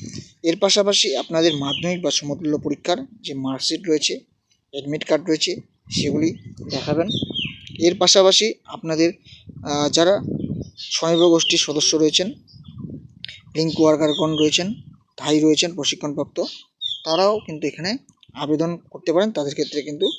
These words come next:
উপযুক্ত প্রমাণপত্র দেখাতে হবে।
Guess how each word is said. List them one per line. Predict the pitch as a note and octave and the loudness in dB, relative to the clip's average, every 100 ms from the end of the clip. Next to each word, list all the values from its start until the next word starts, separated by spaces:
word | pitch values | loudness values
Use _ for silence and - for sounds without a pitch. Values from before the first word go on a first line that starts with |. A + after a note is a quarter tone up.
| - - - _ | -8 -10 -10 _
উপযুক্ত | D#3 D3+ D#3 - | -4 -2 -2 -2
প্রমাণপত্র | G3+ D3 D3 C4 - - D3 - A3+ - _ _ - D3 | -2 -2 -2 -4 -6 -18 -6 -2 -2 -2 _ _ -16 -6
দেখাতে | C3+ D3 - A3 - _ _ _ _ | -4 -4 0 -2 -2 _ _ _ _
হবে। | - D3+ | -2 -2